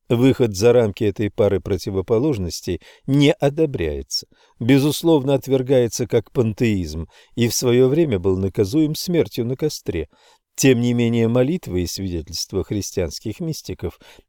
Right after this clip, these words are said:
изобилуют описаниями ощущения единения как растворяющего душу экстатического переживания,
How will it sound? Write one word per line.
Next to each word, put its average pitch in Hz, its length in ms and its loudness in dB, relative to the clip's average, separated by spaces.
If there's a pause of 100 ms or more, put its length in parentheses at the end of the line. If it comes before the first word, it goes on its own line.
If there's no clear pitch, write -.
изобилуют 175 760 4
описаниями 143 760 0
ощущения 117 760 0 (260)
единения 120 920 0
как - 320 0
растворяющего 98 1080 0
душу 151 420 -4 (260)
экстатического 127 1000 0
переживания, 117 760 0